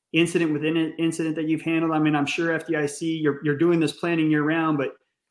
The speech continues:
you can't control weather impacts. You can't control, uh, uh, bus breakdowns or, or injuries and these types of things. I mean, what type of curveballs have, have popped up, and, and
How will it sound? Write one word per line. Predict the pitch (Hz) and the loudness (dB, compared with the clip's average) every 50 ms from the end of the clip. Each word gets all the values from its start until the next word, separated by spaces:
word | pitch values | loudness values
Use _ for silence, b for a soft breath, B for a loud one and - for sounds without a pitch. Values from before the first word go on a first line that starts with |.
| _ - | _ -4
you | 151 160 | -4 -4
can't | 160 - 180 180 156 | 0 0 0 0 2
control | - 160 151 - 170 165 160 165 160 | 0 -2 -2 0 0 2 2 2 2
weather | 156 156 151 147 151 151 | 2 2 2 2 2 2
impacts. | 147 151 - 147 143 139 143 139 139 - - - | 0 0 -4 -6 -6 -4 -4 -4 -6 -8 -8 -6
You | 147 139 135 | -4 -4 -4
can't | 139 - 156 151 147 147 | -2 -2 -2 -2 -2 -2
control, | - 147 143 - - 143 143 143 143 143 143 139 - - 139 | -4 -6 -6 -2 -2 0 2 4 4 4 2 2 -2 -4 -6
uh, | 135 127 120 170 - _ _ _ _ _ _ _ _ _ _ _ _ - | -6 -6 -6 -8 -12 _ _ _ _ _ _ _ _ _ _ _ _ -16
uh, | 131 127 123 117 113 113 117 - 156 - - 127 120 117 - | -12 -10 -10 -10 -10 -10 -12 -16 -16 -16 -16 -16 -16 -8 -2
bus | 156 151 156 151 - - | 0 0 0 0 -2 -4
breakdowns | - 147 151 151 147 - 151 139 143 143 143 143 143 143 143 143 147 139 - - 143 | -2 0 2 2 0 0 -2 0 0 0 0 0 0 0 0 0 0 -2 -4 -6 -6
or, | 135 135 131 127 123 123 120 - - | -4 -2 -2 -2 -2 -2 -2 -2 -2
or | 135 123 - | -2 0 0
injuries | 147 156 156 147 147 151 147 147 131 139 | 2 2 2 2 2 0 0 0 0 0
and | 135 139 | 2 2
these | 143 135 - | 2 0 -2
types | - 143 139 135 - | -4 -4 -4 -4 -6
of | - | -6
things. | - 143 143 139 135 | -2 0 0 0 2
I | 135 | 0
mean, | 135 131 131 127 131 - _ _ _ _ _ - | 0 0 0 -2 -4 -8 _ _ _ _ _ -6
what | 143 143 165 185 175 - | -2 2 2 2 2 0
type | - - 175 170 170 170 165 | -2 -2 0 0 0 0 -2
of | 151 139 - | -4 -4 -4
curveballs | - - 170 165 160 160 147 139 139 139 135 - | -4 0 0 0 2 2 0 0 0 0 0 -2
have, | 143 117 - - | -4 -8 -6 -6
have | 147 139 135 - - | -6 -6 -6 -6 -8
popped | - 143 139 139 - - | -6 -4 -4 -4 -4 -2
up, | 139 143 151 - 147 | -2 -2 -2 -2 0
and, | 139 135 135 135 | 0 0 0 0
and | 143 135 135 131 123 | 0 -2 -2 -4 -6